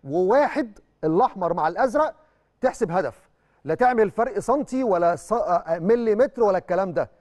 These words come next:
بالعين المجردة الكرة هدف، ما تحسبهاش تسلل. دي اتحسبت هدف في الدوري الأسباني، وفي مباراة الأهلي ما اتحسبتش هدف. ليه احنا بنتكلم في ده؟ لأن الموسم لسه طويل، فأتمنى الفترة الجاية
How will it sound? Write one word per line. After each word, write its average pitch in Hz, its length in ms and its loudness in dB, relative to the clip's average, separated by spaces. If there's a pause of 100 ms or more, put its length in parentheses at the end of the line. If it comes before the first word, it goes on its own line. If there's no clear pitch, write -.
(220)
بالعين 175 320 0
المجردة 220 460 2
الكرة 196 240 0
هدف، 131 340 -8 (140)
ما 160 80 -6
تحسبهاش 180 440 -4
تسلل. 120 340 -8 (360)
دي 156 100 0
اتحسبت 240 480 0
هدف 240 220 2
في 208 80 -8
الدوري 202 280 2
الأسباني، 190 520 -2 (300)
وفي 196 200 0
مباراة 214 280 2
الأهلي 202 440 2
ما 151 80 -4
اتحسبتش 160 540 -6
هدف. 104 220 -8 (180)
ليه 240 160 2
احنا 294 140 0
بنتكلم 220 440 0
في 175 100 -6
ده؟ 220 200 0 (340)
لأن 170 160 0
الموسم 208 480 0 (160)
لسه 175 400 0
طويل، 240 440 0 (180)
فأتمنى 185 560 0
الفترة 202 360 -2
الجاية 254 480 0